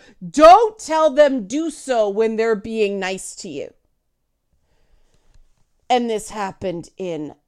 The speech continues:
comedy. I mean, comedy. Oh, God, stand up.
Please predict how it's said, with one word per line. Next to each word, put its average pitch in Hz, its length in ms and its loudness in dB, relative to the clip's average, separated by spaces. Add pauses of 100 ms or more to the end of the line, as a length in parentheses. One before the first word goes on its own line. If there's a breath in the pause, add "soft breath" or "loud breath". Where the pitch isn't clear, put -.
(100)
comedy. 262 800 -2
I 214 60 -6
mean, 190 180 -4
comedy. 208 580 -6
Oh, 190 420 0
God, 175 560 0
stand 190 760 -6
up. 156 240 -6